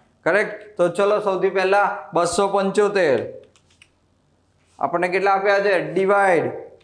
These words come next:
three zero one equal to multiply by hundred, રાઈટ? તો નાઇન્ટી વન પોઇન્ટ થર્ટી સિક્સ, so નાઇન્ટી વન પોઇન્ટ થર્ટી સિક્સ. આ રીતે પહેલા ચાર ચેપ્ટરમાં આપણે કેલ્ક્યુલેટિંગ, અ, પાવર ઇન્ક્રીઝ કરવાનો છે, પછી મેથેમેટિકલ સ્ટેટિસ્ટિક છે.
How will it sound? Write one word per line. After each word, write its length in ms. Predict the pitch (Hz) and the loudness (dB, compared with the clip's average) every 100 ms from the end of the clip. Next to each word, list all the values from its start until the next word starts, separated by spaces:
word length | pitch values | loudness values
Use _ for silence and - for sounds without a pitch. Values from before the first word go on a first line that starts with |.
| - | -2
three 360 | 175 202 202 190 | 0 0 0 -2
zero 380 | 170 190 196 196 | -2 0 2 2
one 400 | 185 190 156 120 - 165 | 0 0 0 -2 -6 -8
equal 320 | 160 196 196 | -2 0 2
to 120 | 202 | 2
multiply 680 | 190 185 180 190 185 180 185 | 0 0 0 0 2 0 0
by 400 | 180 196 214 202 - | 0 2 2 0 0
hundred, 500 | 180 180 170 139 110 - - - - | -2 0 2 2 0 -6 -18 -20 -2
રાઈટ? 300 | 156 196 156 | 0 0 0
તો 80 | 170 | 0
નાઇન્ટી 400 | 165 185 185 202 | 0 -2 -2 0
વન 260 | 185 190 | 0 -2
પોઇન્ટ 300 | 196 190 202 | -2 -4 -2
થર્ટી 440 | 180 165 - 226 392 | -2 -2 -2 -4 -4
સિક્સ, 440 | - - 175 - - - _ _ _ - | -8 -8 -6 -8 -16 -20 _ _ _ -10
so 80 | 170 | -8
નાઇન્ટી 600 | 165 165 175 175 202 208 | -2 -2 -2 -4 -10 -10
વન 440 | 196 170 185 190 190 | -6 -2 -2 -2 -4
પોઇન્ટ 580 | 185 185 196 196 - | 0 2 2 -2 -4
થર્ટી 420 | 175 170 - 180 165 | -2 -2 -2 -8 -10
સિક્સ. 540 | - 156 123 - - _ - | -10 -10 -10 -12 -20 _ -8
આ 200 | 160 202 | -2 0
રીતે 280 | 196 190 208 | 0 -2 -2
પહેલા 380 | 202 165 190 214 | 0 0 2 2
ચાર 320 | 208 196 190 | 2 0 0
ચેપ્ટરમાં 440 | 185 185 196 202 | -4 0 0 0
આપણે 200 | 190 196 | 0 -2
કેલ્ક્યુલેટિંગ, 760 | - 180 175 196 196 196 202 190 - 165 | 0 -2 0 0 0 0 0 -2 -8 -2
અ, 120 | 151 160 - - | -2 -2 -10 -6
પાવર 340 | 170 180 190 190 | 0 2 2 0
ઇન્ક્રીઝ 400 | 185 185 196 190 | -4 -4 -4 -2
કરવાનો 380 | 190 190 196 196 | -2 0 0 0
છે, 120 | 226 | 0
પછી 320 | 214 180 202 | 0 -2 -2
મેથેમેટિકલ 720 | 180 175 196 202 202 202 202 | -2 0 0 0 -2 0 -2
સ્ટેટિસ્ટિક 640 | 202 202 175 185 - 180 - | 0 -2 -2 -4 -4 -6 -4
છે. 200 | 147 | -6